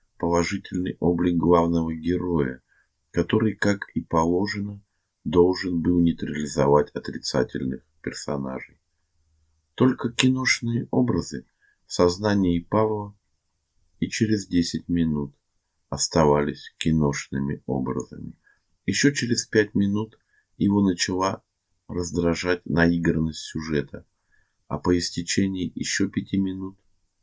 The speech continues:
он заснул. Телевизор продолжал вещать. Сериальные герои исполняли роли. Хорошие парни дарили гражданам иллюзию, что и в их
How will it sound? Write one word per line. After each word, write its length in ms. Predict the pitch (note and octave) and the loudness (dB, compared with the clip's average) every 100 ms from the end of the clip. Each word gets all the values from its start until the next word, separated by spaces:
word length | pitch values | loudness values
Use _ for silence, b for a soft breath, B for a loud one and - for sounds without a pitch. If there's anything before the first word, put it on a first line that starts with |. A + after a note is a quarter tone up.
| _ _ _ - | _ _ _ -6
он 200 | C#2 C#2 | -4 -2
заснул. 540 | D2 - - B1 - _ _ _ _ _ _ _ | -4 -6 -8 -10 -10 _ _ _ _ _ _ _
Телевизор 480 | C#3 C#3 C#3+ B2 A2+ | 0 2 4 2 0
продолжал 640 | A2 G#2+ G#2 G2 G2+ G2 | 0 2 2 0 -4 -4
вещать. 580 | F2+ F2+ - - C2+ C2+ _ _ - _ _ _ - | -4 -8 -8 -4 -4 -6 _ _ -20 _ _ _ -10
Сериальные 640 | - G2+ G#2+ A2+ G#2+ G2 | 0 4 6 6 2 0
герои 580 | E2+ E2+ F2 F#2 F2+ D2 | 2 2 4 2 2 0
исполняли 640 | - - D2 C#2+ C#2+ D2 | -2 2 2 2 0 -2
роли. 460 | B1+ C2 C2 C2+ - _ _ _ _ | -4 -2 -4 -6 -16 _ _ _ _
Хорошие 540 | - F#2 A2+ - A#2 | -2 2 2 2 2
парни 600 | - - D2 C#2+ C#2 C#2 _ _ _ _ - | 2 0 0 0 -4 -6 _ _ _ _ -6
дарили 500 | D2 E2 E2+ F#2 F#2 | 4 4 4 0 -2
гражданам 640 | E2+ E2 E2 - D#2+ D#2 - | 0 2 2 0 0 0 0
иллюзию, 640 | E2 D#2 D2 C2+ C#2+ C#2+ - _ _ _ | 0 2 -2 -4 -6 -8 -12 _ _ _
что 580 | - - - G#2+ G#2+ - _ | -8 -6 0 2 2 0 _
и 140 | G2 G2 | -2 -2
в 120 | - _ | -6 _
их 480 | - F2+ F2+ - - | 2 2 0 -8 -16